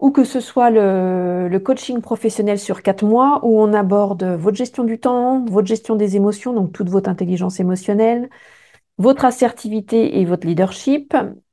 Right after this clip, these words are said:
Et quatrième thématique, c'est la gestion de situations complexes, voire conflictuelles. Donc voilà pour les quatre accompagnements que je vous propose. Donc je suis également coach professionnel certifié, spécialisé dans les transitions professionnelles des juristes.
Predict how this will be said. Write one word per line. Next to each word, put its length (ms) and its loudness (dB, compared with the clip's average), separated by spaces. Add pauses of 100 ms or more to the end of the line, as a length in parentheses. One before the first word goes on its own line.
(440)
Et 240 2
quatrième 440 0
thématique, 540 0
c'est 120 -4
la 120 2
gestion 360 -4
de 80 -2
situations 600 -2
complexes, 600 -2
voire 360 -2
conflictuelles. 640 -8 (1800)
Donc 120 0
voilà 200 4
pour 200 0
les 280 4
quatre 280 -2
accompagnements 560 -2
que 120 -6
je 120 -2
vous 160 -2
propose. 680 -2
Donc 160 2
je 120 0
suis 220 0
également 380 4
coach 300 0
professionnel 560 -2
certifié, 800 0
spécialisé 600 0
dans 120 0
les 120 -6
transitions 640 0
professionnelles 600 0
des 120 -2
juristes. 460 -4